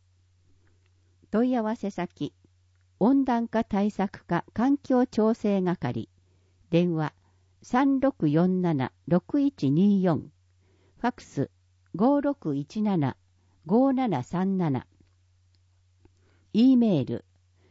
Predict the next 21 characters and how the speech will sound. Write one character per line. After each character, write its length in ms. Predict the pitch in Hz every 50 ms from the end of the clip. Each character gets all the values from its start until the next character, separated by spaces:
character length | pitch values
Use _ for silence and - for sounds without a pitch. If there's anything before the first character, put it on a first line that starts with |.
| _ _ _ _ _ -
三 220 | - 254 277 277
八 420 | 277 - - 262 269 - - 147 143
零 320 | 135 190 220 247 254 247
二 380 | 240 233 240 240 214 151 117 113
零 260 | 131 175 196 208 208 -
一 400 | 175 175 - _ - - - - _ _ _ _ _ _ _ _ _ _ -
ア 60 | - 196
ッ 60 | - _ -
ト 100 | 269 269
マ 240 | 240 254 247 202 139
ー 40 |
ク 260 | - _ - - - - _ _ _ -
シ 340 | - - - 240 277 277
ー 40 | - -
ア 120 | 202 220
イ 100 | 220 233
テ 160 | 226 _ - 196
ィ 100 | 202 196
ー 40 | 185
ワ 140 | 185 175 151
イ 140 | 113 -